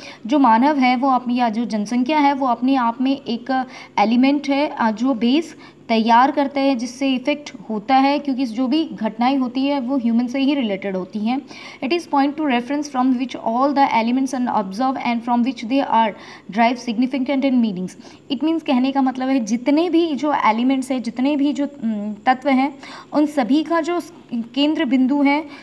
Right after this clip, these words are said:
इसमें सभी दूसरे तत्वों का जो, उम, अ, मतलब जितने भी दूसरे जो elements हैं उनको अगर observe किया जाता है, उनका महत्व तभी है या अर्थ और महत्व ज्ञात करने के लिए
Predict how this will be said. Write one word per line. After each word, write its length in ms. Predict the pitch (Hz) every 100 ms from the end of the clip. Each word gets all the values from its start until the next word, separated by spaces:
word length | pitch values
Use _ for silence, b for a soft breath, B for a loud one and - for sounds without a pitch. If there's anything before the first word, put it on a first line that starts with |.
| B
इसमें 240 | 262 269 294
सभी 260 | 277 285
दूसरे 320 | 254 277 302
तत्वों 400 | 311 269 - 285
का 220 | 285 285 277
जो, 320 | 226 285 294
उम, 240 | 277 277
अ, 280 | 262 247 233
मतलब 320 | 226 233 233
जितने 340 | 226 247 262 294
भी 120 | 285
दूसरे 420 | 226 269 262 311
जो 120 | 302
elements 460 | 269 233 247 269 262
हैं 80 | 269
उनको 180 | 269
अगर 240 | 302 277 285
observe 400 | 240 180 202 285
किया 280 | 285 269 240
जाता 260 | 240 233
है, 220 | 254 269 330 B B B B
उनका 240 | - 285 302
महत्व 380 | 285 285 294 330
तभी 440 | - 226 254 330
है 340 | 294 320 - - - - - - - - - - -
या 180 | 247 285
अर्थ 340 | - 277 302
और 120 | 330
महत्व 400 | 285 262 262 294
ज्ञात 260 | 240 247 240
करने 320 | 262 254 254
के 160 | 247 262
लिए 300 | 247 277